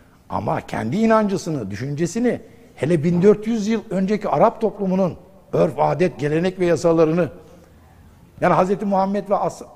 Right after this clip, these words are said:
bugüne getirecek misiniz? Yani de-, tefsir, hadis, fıkıh diye ne öğretiyorsunuz? Ne öğretiyorsunuz? Hazreti Muhammed bugün yaşasaydı ve bu benim oturduğum koltukta olsaydı,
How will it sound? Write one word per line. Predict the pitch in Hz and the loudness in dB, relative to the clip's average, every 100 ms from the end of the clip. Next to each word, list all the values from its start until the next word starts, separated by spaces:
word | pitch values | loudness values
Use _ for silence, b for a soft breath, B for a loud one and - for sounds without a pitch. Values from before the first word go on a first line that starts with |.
| - 131 131 | -20 -16 -8
bugüne | 156 196 | -2 0
getirecek | 180 - 165 196 208 | 0 -2 -4 -6 -6
misiniz? | 208 175 143 | -10 -8 -4
Yani | 147 123 | -4 -4
de-, | 143 B B | -12 B B
tefsir, | 160 156 233 170 | 0 0 2 2
hadis, | 170 196 - | 2 0 -6
fıkıh | 180 180 180 | -8 -6 -4
diye | 214 196 | 0 2
ne | 220 | 4
öğretiyorsunuz? | 233 170 180 123 127 104 - - b b b b b b | 4 2 0 0 -4 -10 -14 -20 b b b b b b
Ne | 143 233 | 0 4
öğretiyorsunuz? | 233 202 190 139 - 117 95 - b b b | 4 2 0 -2 -4 -8 -10 -14 b b b
Hazreti | - 160 190 202 208 | 0 2 2 0 0
Muhammed | 185 202 208 202 165 | 2 2 2 -2 0
bugün | 277 233 247 214 | 0 2 0 2
yaşasaydı | 175 202 180 202 185 160 175 | 0 2 2 4 4 2 0
ve | 185 | -2
bu | 214 214 | 0 2
benim | 214 214 | 4 4
oturduğum | 180 196 208 214 | 2 0 0 0
koltukta | 185 180 180 - | 2 0 0 0
olsaydı, | 208 185 - 196 151 113 | 2 2 2 2 2 -2